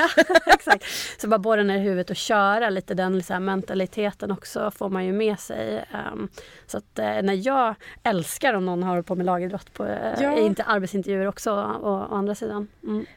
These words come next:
Speaker 2: Det tänker jag många kommer efter att ha lyssnat på det här nu
Speaker 1: Ja.
Speaker 2: krydda till sig.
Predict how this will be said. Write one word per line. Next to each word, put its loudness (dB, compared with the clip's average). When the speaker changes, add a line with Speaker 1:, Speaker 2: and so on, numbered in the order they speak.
Speaker 2:
Det -2
tänker -2
jag 0
många 0
kommer -2
efter -4
att 2
ha 0
lyssnat -6
på -8
det 0
här 2
nu 6
Speaker 1:
Ja. 4
Speaker 2:
krydda 4
till 0
sig. 2